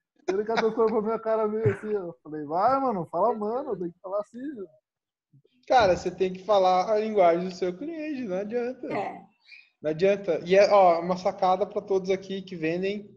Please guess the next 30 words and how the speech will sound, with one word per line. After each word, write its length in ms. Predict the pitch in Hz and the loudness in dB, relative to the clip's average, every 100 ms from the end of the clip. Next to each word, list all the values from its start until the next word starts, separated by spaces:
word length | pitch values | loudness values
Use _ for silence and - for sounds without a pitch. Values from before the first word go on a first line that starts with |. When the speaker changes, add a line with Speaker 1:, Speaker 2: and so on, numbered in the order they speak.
| _ - | _ -6
Speaker 2:
faça 300 | 131 - - | -4 -6 -12
o 40 | |
que 60 | 175 | -6
o 40 | |
Marcelo 320 | 175 175 180 | -4 -4 -4
tá 100 | 185 | -6
fazendo. 520 | 185 220 226 214 156 - - _ _ _ _ _ _ _ _ | -8 0 2 2 -2 -10 -12 _ _ _ _ _ _ _ _
Cliente 320 | 170 185 190 | 0 0 2
comprou? 680 | 196 185 185 240 202 - - 147 | 2 2 8 8 8 4 -8 -4
Anota 600 | 147 143 151 156 156 285 | -2 2 4 4 0 -8
o 40 | |
número, 560 | 302 247 240 247 269 - | -4 -2 0 0 -2 -6
manda 360 | 202 190 190 190 | -6 0 0 0
o 60 | 202 | -2
cli-, 280 | 214 196 175 | -6 -4 -4
manda 180 | 185 202 | -2 -2
mensagem, 400 | 226 233 240 214 | -2 0 -2 -2
manda 220 | 202 208 | -4 -4
o 40 | |
cliente 280 | 214 214 208 | -4 -4 -2
salvar 320 | 226 214 220 | -2 0 0
teu 120 | 226 233 | -2 -6
número, 260 | 240 196 - | -4 -6 -4
pra 120 | 165 | -6
gente 160 | 170 | -6
poder 200 | - 175 | -8 -6
fazer 220 | 170 175 170 | -4 -6 -6
lista 260 | 170 - | -10 -16
de 60 | 180 | -8
transmissão, 720 | 185 185 208 208 214 202 | -8 -6 -10 -6 -2 -2